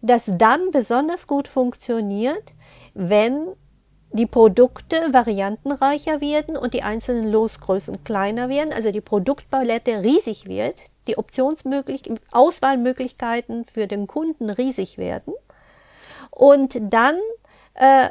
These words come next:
versucht wird oder werden muss, äh, diese eins zu eins Beziehung zwischen Kunde und Produkt,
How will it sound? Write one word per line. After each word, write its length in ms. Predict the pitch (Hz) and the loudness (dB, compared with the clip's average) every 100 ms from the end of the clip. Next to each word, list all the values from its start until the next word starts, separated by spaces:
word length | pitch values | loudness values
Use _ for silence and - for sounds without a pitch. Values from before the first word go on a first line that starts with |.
| - | -2
versucht 680 | - 262 240 302 311 - - | 4 4 6 0 0 -8 -10
wird 500 | 247 285 285 285 - | 0 4 4 2 -4
oder 240 | 233 226 220 | -2 0 4
werden 360 | 247 247 220 | 4 4 0
muss, 460 | 220 247 320 - - _ - - | 0 0 0 -4 -20 _ -20 -10
äh, 320 | - 233 226 | 0 2 2
diese 320 | 214 240 240 - | 0 0 0 2
eins 320 | 262 269 - | 0 0 -2
zu 140 | 262 | 0
eins 360 | 233 277 359 - | 0 0 -2 -6
Beziehung 560 | 320 - 285 269 277 285 | -10 -6 -4 -2 -2 -4
zwischen 340 | 254 254 240 | -8 -6 -4
Kunde 460 | 262 262 269 294 - | -2 0 0 -2 -2
und 420 | 220 220 - - | -4 -8 -10 0
Produkt, 720 | 214 185 277 508 - - - | 2 4 4 4 0 -20 -20